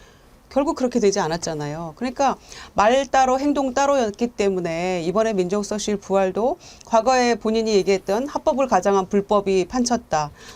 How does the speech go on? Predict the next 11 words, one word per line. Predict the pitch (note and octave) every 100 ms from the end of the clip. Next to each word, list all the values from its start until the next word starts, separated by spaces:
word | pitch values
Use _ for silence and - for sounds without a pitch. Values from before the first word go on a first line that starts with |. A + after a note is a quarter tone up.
| -
또 | G#3+
정치적 | G#3+ G3+ B3
반대 | A#3+ G3 G3+ B3+
세력을 | B3 A#3 G3+ G3+ G3+
통제하는 | D#4+ D4+ C#4 B3 F3+ E3 - -
신상털기, | - D#4 D#4+ D4+ C#4+ G#3+ F#3
뒷조사 | - - A3+ G#3 E3
막 | G3
이런 | A#3 C4 A#3+
얘기 | F#3+ G#3+ G3+ - _
때문에 | C4 C4+ A3 E3+ E3+ G3 E3